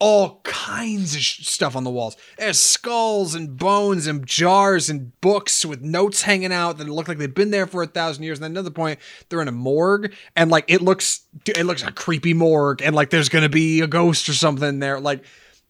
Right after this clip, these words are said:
everywhere they go looks really great, but I couldn't help but thinking, like, all this is on a soundstage. Like, none of this,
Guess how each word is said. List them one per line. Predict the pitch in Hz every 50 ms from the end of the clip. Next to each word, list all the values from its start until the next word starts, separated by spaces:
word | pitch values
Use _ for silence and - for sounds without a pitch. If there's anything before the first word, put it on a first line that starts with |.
| _
everywhere | - 269 349 381 339 294 240
they | 214 190 165
go | 147 131 - - 156 175 226 254 214 175 156
looks | 147 147 147 151 165 - - -
really | 127 139 156 170 156
great, | 123 113 113 117 127 143 185 170 135
but | 127 151 143
I | 139
couldn't | - - 190 180
help | 160 175 185 160
but | 156 131 -
thinking, | 160 170 156 156 147
like, | 139 139 131 - -
all | 147 160 175
this | 175 170 135
is | 139 135
on | 143 143 131
a |
soundstage. | 117 - 135 127 135 135 - - 143 139 135 135 131 127 117 - - - - - - - - - _ _ _ -
Like, | 143 139 135 127 - - -
none | - 147 147 151 156
of | 151 131
this, | 143 147 139 - - - -